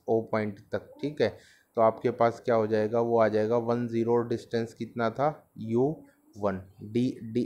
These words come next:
डी आता था ना, डी की जगह यहाँ पे क्या है, यू है, और डी by म्यू होता था, और डी by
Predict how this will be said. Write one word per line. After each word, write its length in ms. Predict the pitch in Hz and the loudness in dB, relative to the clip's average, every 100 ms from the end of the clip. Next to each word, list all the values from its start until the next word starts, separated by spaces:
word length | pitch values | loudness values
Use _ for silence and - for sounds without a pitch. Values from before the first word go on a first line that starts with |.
| 120 | -4
डी 260 | 113 127 | -2 4
आता 280 | 135 123 123 | 6 6 2
था 80 | 127 | 2
ना, 120 | 151 | 0
डी 200 | 131 120 | 0 -2
की 140 | 120 127 | -4 -2
जगह 220 | 127 123 | 0 2
यहाँ 220 | 120 113 | 2 0
पे 160 | 113 127 | 0 0
क्या 200 | 123 110 | 4 4
है, 140 | 107 | 4
यू 220 | 104 123 | 0 -2
है, 140 | 117 107 - - - | -2 -2 -6 -20 -2
और 180 | 110 107 | -2 2
डी 160 | 127 | 2
by 220 | 143 139 139 | 8 8 8
म्यू 200 | 135 135 | 6 4
होता 280 | 127 127 | 4 2
था, 140 | 117 120 | 2 4
और 180 | 117 120 | 2 2
डी 140 | 123 | 0
by 160 | 127 | 4